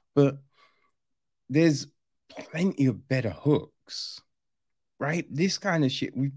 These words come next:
seen it all before. It's just <sighs> so trite, right? And,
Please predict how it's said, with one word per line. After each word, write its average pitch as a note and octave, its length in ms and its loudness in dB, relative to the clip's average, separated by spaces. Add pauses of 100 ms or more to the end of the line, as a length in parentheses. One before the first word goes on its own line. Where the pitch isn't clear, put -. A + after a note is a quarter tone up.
seen - 560 -8
it - 100 -8
all A#2+ 100 -8
before. A#2 680 -2
It's - 160 -12
just D3 340 -6 (960)
<sighs> - 1160 -16
so D3+ 320 -8
trite, - 920 -10 (480)
right? G3 400 -6 (1300)
And, D3+ 340 -2